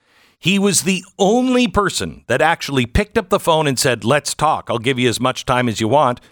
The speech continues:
I'll tell you anything you need to know.'" And Trump was very helpful in the information that he gave. He gave no indication whatsoever that he was involved in anything untoward whatsoever. But he had good information that checked out and that helped us,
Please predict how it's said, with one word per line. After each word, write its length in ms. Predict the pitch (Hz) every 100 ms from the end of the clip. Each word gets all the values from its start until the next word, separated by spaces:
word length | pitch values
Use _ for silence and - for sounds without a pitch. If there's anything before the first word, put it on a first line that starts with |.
| _ _ _
I'll 120 | 120
tell 180 | 113 135
you 160 | 127 127
anything 320 | 135 123 120
you 100 | 117
need 220 | 131 120
to 80 | 113
know.'" 420 | 156 190 80 - _ _ _ _ _ _ _ _ _ _
And 240 | 139 131
Trump 440 | - 185 190 185 139
was 260 | 135 117
very 540 | 87 87 196 220 220 170
helpful 520 | 170 165 - 117 113
in 100 | 113
the 120 | 117
information 560 | 127 - 123 123 - 113
that 140 | 110
he 80 | 110
gave. 500 | 127 120 78 - - _
He 160 | 131
gave 260 | 127 139 107
no 320 | 127 143 220
indication 580 | 240 214 - 139 - 123
whatsoever 600 | 127 - 113 101 95 131
that 160 | 113
he 60 | 120
was 180 | 117 113
involved 460 | 107 110 120 104
in 120 | 117 117
anything 460 | 147 156 127 117
untoward 560 | 117 110 98 127 123 113
whatsoever. 840 | 113 143 - 131 131 131 82 - _ _ _ _ _
But 120 | 117
he 100 | 120
had 300 | 127 110 90
good 200 | 151 208
information 760 | 214 175 156 139 151 - 107
that 140 | 110 107
checked 380 | - 151 - 151
out 320 | 143 95 -
and 180 | 120 123
that 140 | 107 -
helped 420 | - 202 196 -
us, 340 | 76 - -